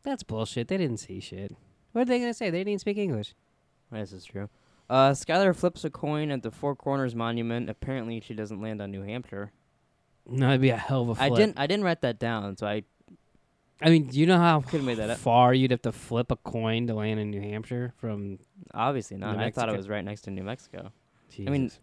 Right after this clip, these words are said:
Speaker 2: Walt goes to New, I guess that makes sense, 'cause in the opening of the first episode, the lady tells Walt the drive from New Hampshire to New Mexico is a pretty far drive.
Speaker 1: Yeah. And Skylar did it in an episode.
Speaker 2: Yeah.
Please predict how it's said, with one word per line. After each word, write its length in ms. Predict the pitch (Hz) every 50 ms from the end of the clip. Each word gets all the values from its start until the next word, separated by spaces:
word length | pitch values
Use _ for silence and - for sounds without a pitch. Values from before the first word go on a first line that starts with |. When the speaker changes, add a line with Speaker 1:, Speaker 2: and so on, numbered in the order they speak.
| _ -
Speaker 2:
Walt 280 | - 135 151 165 180 170
goes 180 | - 135 156 180 -
to 60 | 127 107
New, 120 | 104 110 - -
I 80 | 139 147
guess 320 | 170 180 185 - - _ _ _ _ -
that 100 | 143 147
makes 240 | 160 170 151 -
sense, 240 | - 175 151 127 -
'cause 160 | - - 123
in 80 | 117 117
the 80 | 123 131
opening 420 | 143 147 - 143 127 123 120 117
of 80 | 107 107
the 140 | 113 107 101 _
first 220 | - 123 120 -
episode, 280 | 131 127 - - 117 104
the 40 | 101
lady 260 | 107 113 117 117 117
tells 300 | 113 - - 113 113 107
Walt 280 | 110 113 113 110 - - _ _ _ _ _ _ -
the 60 | 120
drive 320 | 104 - 123 123 127 123 117
from 120 | - 117 113
New 140 | 113 107 98
Hampshire 560 | 107 120 120 123 117 - - 110 101 98 92 _ _ _ _ _ _ _ -
to 340 | - 117 110 101 92 92 92 _ _ _ _ -
New 120 | - 107 101
Mexico 420 | 107 113 120 - - - - 104
is 100 | 98 92
a 60 | 95
pretty 320 | - - - - 139 127 -
far 380 | - - 135 120 113 104 101
drive. 560 | 98 - 117 117 120 117 101 98 95 - - - _ _ _ _ _ _ _ _ _ _ _ _ _ -
Speaker 1:
Yeah. 340 | 120 117 120 127 117 104 95 - _ _ _ _ -
And 140 | - 123 123
Skylar 480 | 131 - - - 117 139 190 214 160 131
did 140 | 123 117
it 100 | 120 123
in 160 | 131 139 160 160
an 140 | 147 147
episode. 580 | 170 208 - - - 156 - - 123 107 104 113
Speaker 2:
Yeah. 280 | 131 139 147 123 101